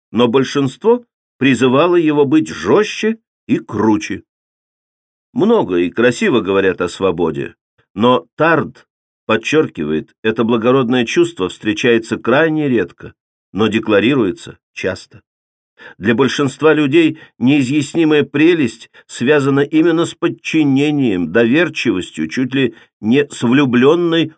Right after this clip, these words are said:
услужливостью обожаемому властелину. Такая тесная связь с вождём возникает потому, что он просто и наглядно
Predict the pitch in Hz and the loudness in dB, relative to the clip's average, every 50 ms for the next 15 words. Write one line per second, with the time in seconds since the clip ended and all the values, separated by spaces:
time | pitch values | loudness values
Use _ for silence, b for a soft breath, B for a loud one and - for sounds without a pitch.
0 | _ - - 143 135 - - 104 101 131 156 156 139 147 147 135 127 117 - - | _ -6 -4 -4 -4 -4 -4 -2 0 2 2 2 0 0 0 0 0 -2 -2 -4
1 | - 107 98 87 80 - _ _ _ - 101 95 95 95 82 85 95 95 92 90 | -2 -2 -2 -2 -2 -6 _ _ _ -6 -4 0 0 0 0 0 0 0 0 0
2 | 92 90 90 87 87 85 _ _ _ _ - 92 98 95 90 85 - - - 82 | -2 -2 -2 -4 -4 -6 _ _ _ _ -8 -6 -4 -4 -4 -6 -8 -10 -10 -8
3 | 78 78 73 69 69 _ _ _ _ _ _ _ _ _ _ _ _ _ _ _ | -8 -8 -10 -12 -14 _ _ _ _ _ _ _ _ _ _ _ _ _ _ _
4 | _ _ _ _ _ _ _ _ - 90 90 87 _ - 110 123 131 120 110 101 | _ _ _ _ _ _ _ _ -6 -4 -4 -4 _ -2 2 2 4 2 2 0
5 | - - 110 120 120 - - 98 95 90 80 - - 92 113 123 117 - - 90 | -2 -2 -2 -2 -2 -2 -4 -4 -2 -2 -4 -4 -2 0 0 0 0 -2 -6 -4
6 | 92 90 82 76 78 110 143 139 120 85 - _ _ _ _ _ _ - 90 101 | -4 -4 -4 -4 -2 -2 0 0 -2 -4 -10 _ _ _ _ _ _ -6 -6 -6
7 | 87 95 110 - - 123 123 113 - - 107 107 - 101 107 127 127 - - 120 | -4 -4 -4 0 2 2 2 2 0 -2 -8 -4 -2 0 0 0 -2 -2 -2 -2
8 | 113 107 104 - 120 151 151 151 - - 147 143 - - 113 95 87 80 71 76 | -2 -2 -2 0 0 0 0 0 0 -2 -2 -2 0 -2 -2 -2 -2 -6 -6 -2
9 | 90 131 175 175 151 165 165 147 151 | 0 0 0 0 0 -2 -2 -4 -4